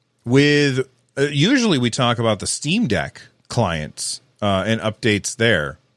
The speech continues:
This is going to be talking about Steam on the desktop getting an update, and it's a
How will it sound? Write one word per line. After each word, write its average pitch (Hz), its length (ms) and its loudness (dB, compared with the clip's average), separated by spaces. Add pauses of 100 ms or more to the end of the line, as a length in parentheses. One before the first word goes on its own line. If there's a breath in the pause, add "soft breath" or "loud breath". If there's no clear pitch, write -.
(960)
This 131 340 -2
is 277 120 -6
going 208 240 0
to 180 60 -2
be 156 280 0
talking 147 400 -2
about 127 400 4
Steam 143 460 -2
on 113 120 0
the 95 60 -6
desktop 120 720 -4
getting 110 300 0
an 101 80 -2
update, 101 560 -2
and 107 120 -2
it's 113 140 -2
a 95 180 -4